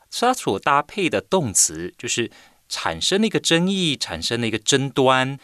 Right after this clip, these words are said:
争端，那我们就是用dispute。它的产生动词搭配的呢，是原型是arise。接下来我们再请同学看到第二个句子。第二个句子当中，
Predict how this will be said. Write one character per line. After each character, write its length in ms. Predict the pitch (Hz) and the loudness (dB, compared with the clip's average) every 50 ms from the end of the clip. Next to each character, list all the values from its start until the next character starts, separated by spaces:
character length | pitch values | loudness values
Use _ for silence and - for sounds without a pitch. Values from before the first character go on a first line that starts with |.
| - - - _ _ _ | -20 -20 -20 _ _ _
争 200 | - - 180 185 | 0 2 2 4
端， 440 | 175 190 185 180 185 190 190 190 190 - _ _ _ - | 4 6 6 6 6 4 2 0 -2 -6 _ _ _ -2
那 100 | 139 127 | 0 0
我 160 | 107 98 90 | 0 0 -2
们 160 | 85 87 87 | -4 -6 -6
就 100 | - 113 | -6 -4
是 140 | - - 110 | -4 -4 -2
用 220 | 110 104 95 92 | -2 -2 -2 -2
dispute。 460 | - - 110 - - - 95 85 - - _ _ _ _ | -4 -2 -2 -2 -2 -4 -8 -10 -10 -14 _ _ _ _
它 160 | - - - | -10 -2 -2
的 120 | 185 175 165 | -2 0 0
产 380 | - - - - 220 196 175 | -4 -4 -2 -2 -2 -2 -2
生 360 | 170 - - - 170 185 196 190 | 0 0 0 2 2 0 0 0
动 200 | - 214 185 151 | 0 2 2 2
词 180 | - - - 98 | 2 0 -2 0
搭 180 | - 120 113 | 0 0 0
配 220 | 117 - 131 120 104 | 0 0 -2 -4 -4
的 100 | 104 98 | -4 -6
呢， 380 | 98 95 92 95 95 95 101 - | -6 -6 -6 -6 -8 -10 -10 -10
是 340 | - - - 135 120 101 - _ - _ - | -8 -4 -2 -2 -2 -2 -4 _ -20 _ -6
原 200 | - 104 131 190 | -2 0 0 0
型 180 | 214 - 147 143 | 0 -2 -2 -2
是 160 | 143 - - - | -2 -4 -4 -4
arise。 800 | - 87 80 82 95 101 120 131 127 107 87 78 76 - - - - _ _ _ _ _ _ | -4 -6 -4 0 2 2 2 2 2 0 -2 -2 -2 0 0 0 0 _ _ _ _ _ _
接 140 | - - 208 | -8 -4 -2
下 160 | 196 262 233 | 0 2 4
来 400 | 170 131 117 113 110 113 127 127 _ _ _ _ - | 4 4 4 4 4 2 2 0 _ _ _ _ -8
我 80 | 98 | -6
们 180 | 92 95 95 98 | -4 -4 -4 -2
再 160 | 104 - 139 | 0 0 0
请 240 | 131 - - 90 82 | 0 0 -2 -4 -6
同 180 | 78 - 90 110 | -8 -8 -8 -8
学 380 | 110 - 90 82 82 87 101 - | -6 -6 -6 -4 -4 -4 -6 -6
看 200 | - - 107 101 | -8 -10 -10 -6
到 260 | 95 110 110 104 98 101 | 0 2 2 2 2 0
第 280 | - 123 107 101 - _ _ - | -2 -8 -8 -10 -12 _ _ 0
二 120 | 202 196 | 0 2
个 120 | 147 110 | 2 0
句 200 | 92 - 123 117 | -2 -2 -4 -4
子。 320 | 101 87 - 92 90 - - _ - - - - _ _ _ | -2 -2 -2 -4 -4 -8 -12 _ -20 -20 -20 -20 _ _ _
第 140 | - 262 285 | -2 0 2
二 60 | 262 | 4
个 80 | 233 214 | 2 2
句 180 | 208 - 226 | 2 2 -2
子 160 | 202 - 165 147 | 0 0 -2 0
当 240 | - 156 151 156 | 2 2 2 2
中， 380 | 156 - 151 151 151 151 151 160 | 0 2 4 6 6 6 4 0